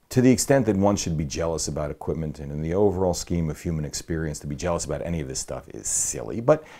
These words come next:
I aim to be entertaining. So if, uh, I confess a certain jealousy toward Olympus's three hundred millimeter prime,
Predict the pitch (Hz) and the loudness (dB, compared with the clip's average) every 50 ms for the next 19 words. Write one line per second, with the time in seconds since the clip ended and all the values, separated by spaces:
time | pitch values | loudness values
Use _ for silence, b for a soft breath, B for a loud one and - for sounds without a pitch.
0 | B B B B B B B B B B _ _ - 220 214 196 180 139 156 139 | B B B B B B B B B B _ _ 2 4 4 6 6 6 8 8
1 | 131 117 101 92 85 85 78 - - - 73 80 - 110 131 - - 147 143 143 | 10 8 8 6 4 -2 -4 -4 -10 -12 -12 -10 -6 -4 -2 0 4 6 6 6
2 | 139 - - 190 208 202 - - - - - 147 139 131 127 123 123 - - 117 | 6 6 6 8 8 8 6 4 -6 -4 -2 0 0 2 2 0 0 0 2 2
3 | 117 113 - 120 110 98 - - 117 110 - - - - 90 87 87 78 76 - | 2 2 4 2 0 2 4 4 4 4 4 0 -2 -2 -2 0 0 -2 -4 -2
4 | - 110 98 - 92 87 80 73 71 71 90 92 107 117 110 92 - - 78 73 | 0 0 0 0 0 -2 -2 -4 -4 -2 2 4 6 6 6 4 4 0 -4 -6
5 | 73 - - - 90 85 82 82 80 82 - - 82 80 82 87 101 113 110 - | -8 -10 -6 -4 -2 0 0 0 -2 -4 -6 -6 -6 -4 -2 0 0 0 0 -2
6 | 101 87 - 87 82 78 - - - - - - - - 95 104 101 104 101 85 | -4 -4 -2 -2 -2 -2 -4 -8 -12 -18 -20 -12 -4 0 0 2 2 2 0 -2
7 | 82 76 76 80 76 73 73 76 73 73 69 69 69 - - - 73 73 73 71 | -2 -2 -2 -4 -4 -4 -6 -6 -6 -6 -8 -8 -10 -12 -10 -8 -6 -6 -6 -8
8 | 71 | -10